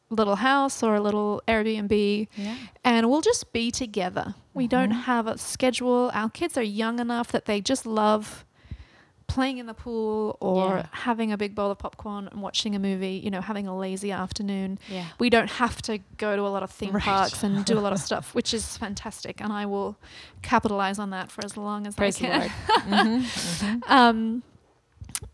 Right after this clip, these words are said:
Speaker 1: but I find for the relational health of our family, so for
Speaker 2: Yeah.
Speaker 1: James and I to, to be connected and for our children to not feel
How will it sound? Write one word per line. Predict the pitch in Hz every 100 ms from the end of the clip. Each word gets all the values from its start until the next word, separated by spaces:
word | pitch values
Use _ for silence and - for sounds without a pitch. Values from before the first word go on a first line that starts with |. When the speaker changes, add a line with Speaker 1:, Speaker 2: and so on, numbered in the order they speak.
| _ 233
Speaker 1:
but | 247 233 - - -
I | 254
find | 277 - 269 262 262 - -
for | - - 240 233 226
the | 226 226
relational | 226 214 226 - 254 233
health | 214 220 269 466 254
of | 254
our | 214 214
family, | - 226 226 247 320 370
so | - 220
for | 233
Speaker 2:
Yeah. | 165
Speaker 1:
James | 208 226 240
and | 233
I | 202 208 262 294
to, | - 269 _ -
to | - 233
be | 240 262
connected | - 226 233 - 294 320 - - - - -
and | 226
for | - 233 226
our | 208
children | - - 285 285 226 214 208 208
to | - 214
not | 214 202 -
feel | - - 226 226 214 208 214